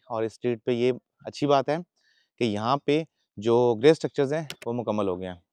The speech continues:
लेफ्ट साइड में मुकम्मल हो गए हैं, राइट साइड पे पहले वन, टू, थ्री, फोर, फाइव, पहले फाइव विलाज का जो है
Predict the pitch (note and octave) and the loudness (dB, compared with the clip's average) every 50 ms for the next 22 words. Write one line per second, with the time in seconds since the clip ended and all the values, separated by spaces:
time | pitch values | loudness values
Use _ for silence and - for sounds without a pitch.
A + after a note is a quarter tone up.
0 | - G2+ A2 C3 C3 - E3 D#3+ D#3 D3+ C#3+ B2 C3+ C#3 D3 D#3 D#3 D#3 D#3 E3+ | -6 0 0 0 2 2 0 0 0 0 0 0 0 0 2 2 2 2 0 -2
1 | F3+ - _ _ _ _ _ - - - - A2+ B2+ D3 D3+ - - D#3 D#3 D3 | -4 -6 _ _ _ _ _ -20 -8 0 4 4 6 6 4 4 4 4 4 4
2 | - - D#3 D#3 D#3+ D#3+ _ _ _ _ _ _ _ - C3+ C3+ C3 C3 C3 C#3+ | 2 0 0 0 0 -2 _ _ _ _ _ _ _ 2 4 4 4 6 6 6
3 | D3 D3 D3 C#3+ A#2+ A#2+ B2 B2+ A#2+ - B2+ A#2 - - B2 - - A#2 A2 - | 6 6 4 2 0 -2 -4 -4 -6 -6 -6 -6 -6 -8 -8 -6 -4 -6 -4 -2
4 | G#2 F#2+ F#2+ - - B2 C#3+ D#3 D3+ - C#3 C#3+ C#3+ D3 D#3 D3+ D3+ C3 - D3 | -2 -4 -2 0 2 4 4 4 4 4 2 2 2 2 2 2 2 2 0 -4
5 | C#3 C#3 C3+ C#3+ D3+ | -2 -2 0 0 -2